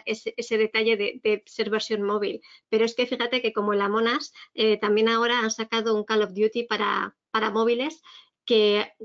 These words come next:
que acabo de ver justamente hace, pues ayer creo,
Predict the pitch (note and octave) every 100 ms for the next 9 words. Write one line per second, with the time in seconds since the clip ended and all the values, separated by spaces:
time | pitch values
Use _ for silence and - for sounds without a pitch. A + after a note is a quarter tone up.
0 | - - G#3+ G3+ A3+ A#3+ A#3+ A#3+ A#3+ A#3+
1 | A3+ A3+ A3+ A3+ A3+ A3 - G#3+ G#3 F#3+
2 | F#3+ F#3 F#3 A3 G#3+ A3 G3+